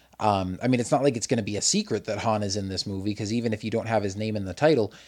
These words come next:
he'll be on the poster, he'll be in the trailer, um,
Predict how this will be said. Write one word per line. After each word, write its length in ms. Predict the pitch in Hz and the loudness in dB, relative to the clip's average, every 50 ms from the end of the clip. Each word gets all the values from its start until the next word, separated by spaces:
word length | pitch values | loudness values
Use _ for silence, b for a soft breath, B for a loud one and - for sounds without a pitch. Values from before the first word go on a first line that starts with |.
| B B | B B
he'll 120 | - 156 | 2 2
be 180 | 127 131 143 139 | 2 2 2 2
on 160 | 139 135 131 | 2 2 2
the 80 | 110 - | 0 0
poster, 540 | - - 135 139 139 131 - - 123 120 117 | 2 4 6 6 6 4 0 -2 0 0 0
he'll 180 | 98 117 120 113 | 2 2 0 0
be 460 | 104 - 123 117 113 110 110 110 110 | 0 -2 -4 -4 -2 -2 -2 -4 -4
in 240 | 107 - 104 98 92 | -2 -4 -4 -4 -4
the 100 | 85 80 | -8 -10
trailer, 680 | - - - 131 143 139 127 117 113 113 110 110 107 101 B B B B B B B B - | -6 0 4 6 6 6 6 4 2 0 0 -2 -2 -4 B B B B B B B B 2
um, 640 | 101 107 104 98 95 95 92 92 92 90 87 87 87 | 4 4 4 4 2 0 -2 -4 -4 -4 -6 -6 -8